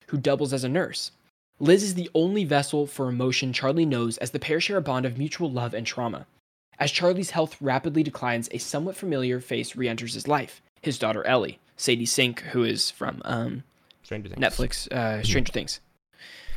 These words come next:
Speaker 1: Um, after eight years of physical and emotional distance, their relationship is in disarray.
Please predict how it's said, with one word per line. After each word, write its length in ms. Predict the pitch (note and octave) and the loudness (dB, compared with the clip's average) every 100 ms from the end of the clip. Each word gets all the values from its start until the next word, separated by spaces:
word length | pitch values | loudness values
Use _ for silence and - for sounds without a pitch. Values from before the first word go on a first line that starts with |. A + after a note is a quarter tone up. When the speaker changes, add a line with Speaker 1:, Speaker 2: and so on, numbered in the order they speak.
| - - - | -8 -18 -2
Speaker 1:
Um, 340 | C#3 C3+ C3 - | 4 4 4 2
after 200 | E3 F#3+ F3+ | 0 2 4
eight 160 | G3+ | 4
years 180 | G3+ G3 | 4 -2
of 60 | F3 | 2
physical 400 | G3 - G3 F3 | 0 2 2 4
and 60 | |
emotional 340 | D#3 E3 E3 C3+ | 4 2 0 0
distance, 360 | D3 C#3+ C#3+ | 0 0 -4
their 100 | C#3+ | -4
relationship 480 | B2+ C#3+ C#3+ D#3 E3 | -2 -2 -4 -4 -4
is 120 | C#3+ | -2
in 100 | B2+ | -4
disarray. 600 | B2 B2+ A#2 D3 B2 - | -2 -4 -2 2 2 0